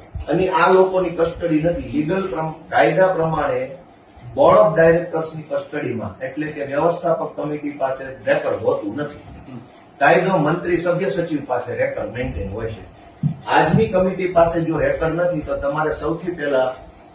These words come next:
ઈ તપાસ કરવી પડે કે છેલ્લે રેકર્ડ સોંપણીનો ઠરાવ કઈ સાલમાં થયો હતો અને રેકર્ડ સોંપણી કોને થઈ હતી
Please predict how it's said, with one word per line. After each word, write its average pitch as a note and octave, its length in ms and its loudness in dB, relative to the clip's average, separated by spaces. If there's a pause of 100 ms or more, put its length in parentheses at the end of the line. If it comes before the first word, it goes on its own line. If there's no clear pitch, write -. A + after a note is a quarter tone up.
ઈ F3 120 0
તપાસ E3+ 400 2
કરવી C#3+ 240 -2
પડે C3 260 -2
કે C#3 200 -4
છેલ્લે E3 320 2
રેકર્ડ F3+ 300 0
સોંપણીનો D#3 480 -4
ઠરાવ C3 440 -2
કઈ C#3 160 -6
સાલમાં A2+ 560 -8
થયો B2+ 200 -2
હતો - 200 -8 (560)
અને D3+ 180 0
રેકર્ડ D3+ 300 0
સોંપણી D3+ 400 -4
કોને C3 260 -2
થઈ F#3 260 2
હતી - 240 -6